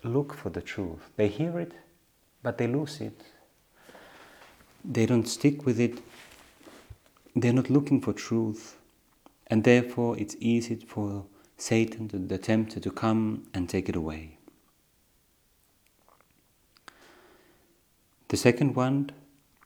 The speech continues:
relates to endurance, difficulties, tribulation, persecution. So immediately the,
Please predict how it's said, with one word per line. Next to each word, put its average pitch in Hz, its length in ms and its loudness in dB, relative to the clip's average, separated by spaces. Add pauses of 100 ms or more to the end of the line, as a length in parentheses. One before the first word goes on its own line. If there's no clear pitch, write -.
(260)
relates 98 560 2
to 90 320 -2 (100)
endurance, 101 800 -2 (120)
difficulties, 113 800 -4
tribulation, 104 880 2
persecution. 113 800 -4 (1400)
So - 200 -2
immediately 104 480 4
the, 95 180 -4